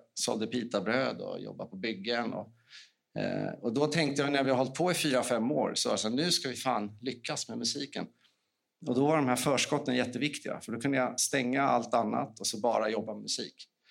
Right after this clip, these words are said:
Eh, men jag hade inget aktiebolag <laughs> eller någonting. Så att man får, man får ju skattesmällar då direkt.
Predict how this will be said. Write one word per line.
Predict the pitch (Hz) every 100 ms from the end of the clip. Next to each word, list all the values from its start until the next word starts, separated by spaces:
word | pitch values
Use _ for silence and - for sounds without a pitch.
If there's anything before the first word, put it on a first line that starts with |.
| _ _ _ _ -
Eh, | - -
men | 135 135
jag | 131 139
hade | 170
inget | 160 131
aktiebolag | 127 - 120 117 147 95 117 -
<laughs> |
eller | 117 110
någonting. | 104 104 151 107
Så | 123
att | 120
man | 127 135
får, | 156
man | 135 139
får | 139 165
ju |
skattesmällar | 147 156 - 123 - 151 147 104
då | 95
direkt. | 95 117 120 - -